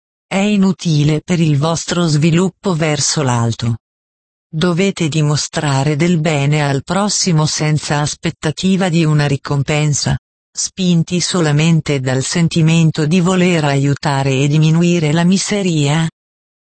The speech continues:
Chi svolge delle opere nell'amore per il prossimo per via della ricompensa, si trova ancora profondamente nell'amor proprio e la sua anima non ha ancora riconosciuto lo scopo della vita,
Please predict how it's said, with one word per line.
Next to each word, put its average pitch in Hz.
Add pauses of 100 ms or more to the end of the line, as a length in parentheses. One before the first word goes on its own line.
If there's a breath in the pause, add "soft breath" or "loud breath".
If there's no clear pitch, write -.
(260)
Chi 208
svolge 151
delle 139
opere 160
nell'amore 151
per 180
il 175
prossimo 180
per 156
via 156
della 151
ricompensa, 143 (380)
si -
trova 262
ancora 185
profondamente 143
nell'amor 160
proprio 170
e 165
la 143
sua 156
anima 160
non 143
ha 147
ancora 180
riconosciuto 156
lo 131
scopo 185
della 156
vita, 135